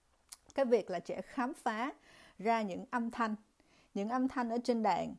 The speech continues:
những âm thanh về phía bên trái của đàn hoặc là những âm thanh về phía bên phải của đàn. À, ok. Rồi, ờm, như vậy thì trong video ngày hôm nay,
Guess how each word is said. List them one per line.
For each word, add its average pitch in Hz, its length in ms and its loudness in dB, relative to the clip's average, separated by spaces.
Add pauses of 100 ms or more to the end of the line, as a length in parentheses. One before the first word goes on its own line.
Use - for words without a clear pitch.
(300)
những 196 120 -4
âm 240 140 2
thanh 226 240 0
về 175 80 -2
phía 226 220 0
bên 226 260 0
trái 277 280 -2
của 226 140 -2
đàn 202 320 0
hoặc 180 100 -6
là 175 80 0
những 175 160 -8
âm 226 140 -4
thanh 214 260 -6
về 170 120 -6
phía 240 300 0
bên 247 260 2 (360)
phải - 320 -4
của 233 140 0
đàn. 214 240 0 (460)
À, 170 440 -8
ok. 190 200 -6 (3000)
Rồi, 226 300 6 (520)
ờm, 208 1120 -2 (720)
như 311 100 0
vậy 254 140 8
thì 247 140 4
trong 262 320 0
video 254 260 4
ngày 233 140 -2
hôm 240 240 -2
nay, 254 260 0